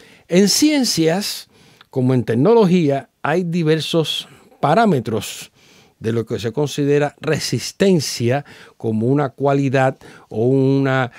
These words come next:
condición física. La resistencia se considera, eh, en ciertos materiales que están sometidos a acciones extremas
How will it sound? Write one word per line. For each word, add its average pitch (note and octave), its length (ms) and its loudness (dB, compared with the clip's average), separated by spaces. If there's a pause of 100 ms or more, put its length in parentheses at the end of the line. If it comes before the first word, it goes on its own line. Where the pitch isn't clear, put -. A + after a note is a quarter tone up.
(160)
condición B2+ 1040 0 (380)
física. - 600 0 (360)
La C#3 180 -2 (220)
resistencia A3 720 0
se G3 160 -2
considera, F3 760 0 (540)
eh, C3+ 360 4
en B2 120 0
ciertos A3 460 2
materiales F3+ 920 2 (540)
que D3 100 -4
están F3 500 -2 (600)
sometidos F#3+ 1160 2 (120)
a B2+ 100 -6
acciones F#3+ 580 -2
extremas G#3 840 -2